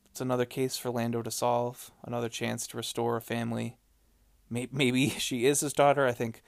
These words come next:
uh, that was one reading of that scene. I feel, <laughs>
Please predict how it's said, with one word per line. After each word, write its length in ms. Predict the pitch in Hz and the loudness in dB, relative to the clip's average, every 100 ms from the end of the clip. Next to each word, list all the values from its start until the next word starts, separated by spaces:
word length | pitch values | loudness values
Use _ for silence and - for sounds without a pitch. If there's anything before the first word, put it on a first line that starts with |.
| _ _ - | _ _ -6
uh, 160 | - 101 | 0 2
that 200 | 107 101 | 2 2
was 160 | 110 | 0
one 280 | 113 117 117 | 0 0 2
reading 280 | 117 117 113 | 2 0 0
of 80 | 113 | 2
that 200 | 113 - | 0 0
scene. 320 | 120 117 117 - _ _ _ | -2 -2 -2 -6 _ _ _
I 40 | - | -16
feel, 240 | - - - - - | -14 -12 -12 -14 -20
<laughs> 200 | - | -20